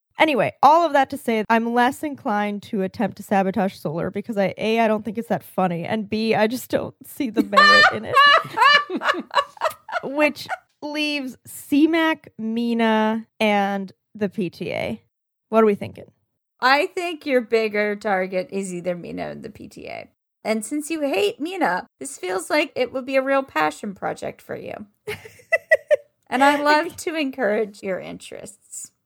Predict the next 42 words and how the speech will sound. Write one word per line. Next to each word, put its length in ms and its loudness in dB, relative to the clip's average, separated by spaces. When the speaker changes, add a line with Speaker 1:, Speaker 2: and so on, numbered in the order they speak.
Speaker 1:
I 200 6
agree. 380 2
I 180 6
also 280 0
think 320 -8
Mina 600 -2
has 260 2
a 60 2
lot 320 4
of 140 0
the 100 4
same 720 -4
faults 460 2
as 220 -2
the 100 0
P 240 -8
T 200 -4
A 200 2
in 120 -2
terms 320 -4
of 120 -4
establishment, 1000 -2
but 140 6
without 400 4
a 40 2
lot 220 4
of 60 -2
the 80 -10
savvy 540 0
of 100 -8
the 80 -14
P 220 -10
T 180 -10
A. 220 -6
Speaker 2:
Mm-hmm. 200 -2
Speaker 1:
So 100 6
yeah, 320 6
I'm 220 4
down 260 2
to 80 -8
do 160 -4
something 540 -2